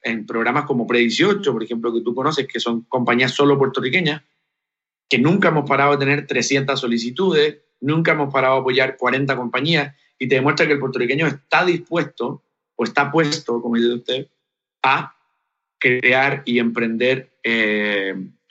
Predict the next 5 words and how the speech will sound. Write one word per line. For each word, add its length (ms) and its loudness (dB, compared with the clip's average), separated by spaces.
nuevas, 540 0
eh, 280 2
nuevas 320 0
soluciones, 560 -4
¿no? 200 -20